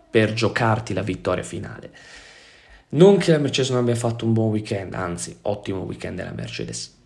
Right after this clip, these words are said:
Però la strategia mi ha un po' lasciato così interdetto, perché se la vuoi rischiare, te la rischi sapendo le carte che hai da giocare, secondo me. Cioè, contro la Red Bull, che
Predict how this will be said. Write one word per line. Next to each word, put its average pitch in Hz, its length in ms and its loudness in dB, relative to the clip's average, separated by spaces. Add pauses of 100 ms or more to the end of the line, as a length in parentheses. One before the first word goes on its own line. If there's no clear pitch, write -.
(380)
Però 135 300 4
la 127 80 2
strategia 113 580 -2
mi 113 80 0
ha 101 60 0
un 95 100 -4
po' 101 140 -6
lasciato 90 420 -8
così - 240 -12
interdetto, - 720 -8
perché - 720 -6 (640)
se - 380 0
la 131 100 0
vuoi 131 240 2
rischiare, 117 720 0 (280)
te 127 160 10
la 117 120 10
rischi 113 560 2 (1200)
sapendo 117 680 2
le 95 120 2
carte 95 380 -6
che 90 100 -8
hai 87 100 -6
da 90 140 -4
giocare, - 400 -10
secondo 78 300 -10
me. - 140 -12 (580)
Cioè, 117 420 0 (300)
contro 120 320 0
la 120 100 2
Red 113 220 4
Bull, 98 200 -6
che - 360 -10